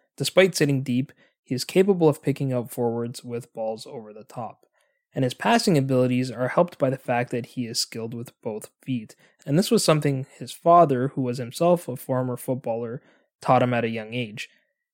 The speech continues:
In the build-up, he's very good at finding open space, which is very important for Gattuso's system.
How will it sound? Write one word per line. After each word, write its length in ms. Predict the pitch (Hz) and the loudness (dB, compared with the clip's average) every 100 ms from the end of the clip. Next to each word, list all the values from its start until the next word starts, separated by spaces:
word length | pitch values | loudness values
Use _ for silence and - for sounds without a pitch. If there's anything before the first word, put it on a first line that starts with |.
| _ | _
In 140 | 139 | 0
the 60 | 123 | 2
build-up, 480 | 131 156 190 208 - | 6 6 6 2 0
he's 200 | 135 127 | -4 0
very 300 | 127 147 160 | 4 4 6
good 180 | 143 | 4
at 160 | 131 127 | 4 0
finding 400 | - 127 123 120 | -4 -4 -6 -8
open 400 | 113 117 123 113 | -12 -12 -14 -8
space, 520 | - 139 170 185 - - _ _ | -6 0 0 0 -4 -10 _ _
which 200 | 135 135 | -4 -2
is 100 | 127 | -4
very 340 | 127 135 135 | 4 6 6
important 600 | 127 131 123 117 120 117 | 2 -2 -4 -6 -8 -14
for 180 | - 120 | -10 -10
Gattuso's 720 | 120 110 - 113 110 104 113 - | -8 -10 -12 -16 -14 -16 -18 -20
system. 540 | - - 123 - 107 | -10 -8 -8 -8 -12